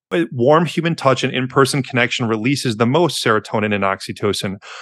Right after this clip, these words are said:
Well, as you go toward more digital ways of communicating, like email and text, less serotonin and less oxytocin are released. And so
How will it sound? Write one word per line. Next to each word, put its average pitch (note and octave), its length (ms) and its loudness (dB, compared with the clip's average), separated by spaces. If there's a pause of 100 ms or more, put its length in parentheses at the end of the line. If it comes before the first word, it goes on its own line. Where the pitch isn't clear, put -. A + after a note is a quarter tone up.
(120)
Well, C3 240 6
as D#3 380 2
you D3 140 -2
go C#3 280 4
toward C3 380 -2
more B2 200 2
digital A#2+ 680 2
ways A#2+ 280 2
of A2+ 100 -4
communicating, A#2+ 600 0
like G#2+ 240 0 (100)
email A#2 380 0
and G2+ 160 -6
text, - 400 -2 (320)
less C3+ 380 2
serotonin A2+ 840 2
and A2 120 -4
less A#2+ 320 0
oxytocin A#2 760 -2
are G#2 160 0
released. G2+ 640 -4 (240)
And C3+ 160 4
so B2 380 6